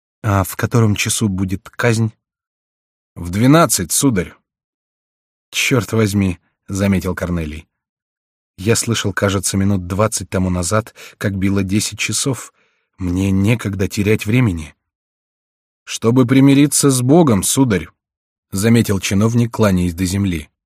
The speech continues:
«Вы можете потребовать священника, какого вам будет угодно». Произнося эти слова, он вышел, пятясь задом. Заменяющий должность тюремщика готов был за ним последовать,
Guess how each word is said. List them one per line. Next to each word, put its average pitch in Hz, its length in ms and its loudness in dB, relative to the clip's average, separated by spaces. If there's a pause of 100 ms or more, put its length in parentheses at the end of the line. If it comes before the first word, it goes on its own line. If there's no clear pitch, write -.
(800)
«Вы 85 280 0
можете 156 400 4
потребовать 143 560 4
священника, 127 1000 0
какого 110 500 0
вам 98 260 2
будет 87 360 -4
угодно». 98 540 -2 (1200)
Произнося 95 520 0
эти 120 180 2
слова, 107 480 0
он 101 200 0
вышел, 113 400 -2
пятясь 95 420 -4
задом. 95 540 -4 (520)
Заменяющий 113 580 2
должность 113 480 0
тюремщика 113 520 0
готов 104 400 0
был 107 200 0
за 95 160 -2
ним 107 200 4
последовать, 131 760 -2